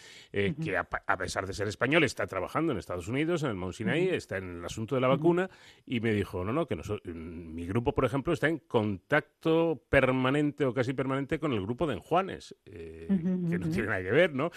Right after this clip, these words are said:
Speaker 1: Entonces, quiero
Speaker 2: Claro.
Speaker 1: decir que bien, que la carrera por la vacuna existirá y, y cada uno
Speaker 2: Ujú.
Speaker 1: intentará ser el primero, pero que no está habiendo ningún tipo de falta de comunicación entre los distintos,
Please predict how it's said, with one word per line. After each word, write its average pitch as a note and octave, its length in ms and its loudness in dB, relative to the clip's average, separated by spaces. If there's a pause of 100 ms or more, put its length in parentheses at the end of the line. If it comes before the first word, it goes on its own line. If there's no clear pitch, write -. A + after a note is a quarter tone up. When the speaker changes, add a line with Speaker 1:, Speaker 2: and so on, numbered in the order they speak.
(240)
Speaker 1:
Entonces, G#2+ 300 0
quiero D3+ 160 2
Speaker 2:
Claro. D#3+ 40 0
Speaker 1:
decir E3 160 4 (260)
que E2 140 -12
bien, A#2+ 300 0
que - 160 -12
la E2 120 -8
carrera A2+ 380 -2
por B2+ 140 -2
la C3+ 60 4
vacuna C3 340 0
existirá G2 720 -6
y, E2 140 -12
y F2+ 260 -14
cada F#2+ 240 -2
uno E2+ 100 0
Speaker 2:
Ujú. G#2+ 60 0
Speaker 1:
intentará G#2+ 400 -2
ser A#2 160 0
el G#2+ 80 -4
primero, G2+ 340 -4 (440)
pero G2 340 0
que G2 140 -2
no F#2+ 200 0
está G2+ 920 0
habiendo G2+ 440 -2
ningún G2+ 280 -2
tipo A2 220 -4
de G#2 60 0
falta G#2+ 260 -4
de A#2 80 0
comunicación G#2+ 640 -4
entre G2+ 200 -6
los E2 120 -6
distintos, F2+ 540 -6